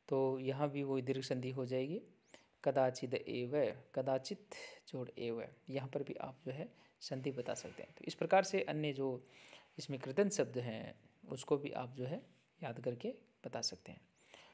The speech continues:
प्रमाष्टुम यानी दूसरी, अ, पंक्ति के अंदर last का शब्द आया, यहाँ पर जो है आप तुमुन प्रत्यय जो है वो बता सकते हैं। तो ऐसे व्याकरणात्मक टिप्पणियों को याद करते हुए आप आगे बढ़ें और उसके बाद में जो है आप इनको जब परीक्षा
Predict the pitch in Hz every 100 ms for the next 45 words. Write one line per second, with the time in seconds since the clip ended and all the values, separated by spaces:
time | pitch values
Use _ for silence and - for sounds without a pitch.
0 | - - 156 160 160 - 208 202 180 175
1 | 156 151 180 180 - - 135 135 135 147
2 | 165 165 151 147 127 131 - 131 120 120
3 | - 123 117 120 127 131 139 139 127 127
4 | 123 - - - 160 170 135 127 127 127
5 | 127 123 123 120 123 147 190 226 - -
6 | - - - - - 165 160 131 107 -
7 | - 131 131 143 135 147 131 123 127 123
8 | 123 123 117 123 123 127 156 156 - -
9 | - - 127 139 151 165 233 - - -
10 | - - 131 123 120 - - - - 131
11 | 139 120 113 123 117 120 123 - 135 123
12 | 120 120 220 294 - _ 139 127 127 127
13 | 151